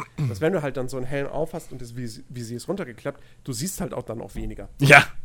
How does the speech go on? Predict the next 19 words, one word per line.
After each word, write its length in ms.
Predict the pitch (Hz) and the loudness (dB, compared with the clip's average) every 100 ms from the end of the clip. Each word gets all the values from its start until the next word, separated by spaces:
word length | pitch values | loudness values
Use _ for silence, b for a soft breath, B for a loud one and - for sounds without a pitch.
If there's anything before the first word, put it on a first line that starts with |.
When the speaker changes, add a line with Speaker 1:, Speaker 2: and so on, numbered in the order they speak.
| - | -8
Speaker 1:
<laughs> 420 | - - - - - | -10 -8 -6 0 8
manchmal 120 | 147 | 8
Speaker 2:
Du 60 | 214 | 10
guckst 120 | 117 | 8
Speaker 1:
sogar 120 | 117 | 10
Speaker 2:
halt 80 | 120 | 10
Speaker 1:
sehr 160 | 120 - | 12 12
viel 120 | 117 | 10
Speaker 2:
wirklich 160 | 110 113 | 10 10
Speaker 1:
weniger. 220 | 104 104 | 10 10
Speaker 2:
durch 100 | 95 | 8
dieses 220 | 170 - | 0 -2
Visier. 360 | 165 151 214 143 - - | -2 2 4 2 -2 -2
Speaker 1:
<laughs> 220 | - - | -2 4
Ja. 340 | 180 175 170 - - - - | 6 10 8 6 -16 -18 -4
Speaker 2:
Ja. 260 | - 135 143 | 0 2 8
Speaker 1:
Ja, 0 | |
ja, 220 | 147 143 - | 8 6 4
ja. 200 | 120 113 | 8 8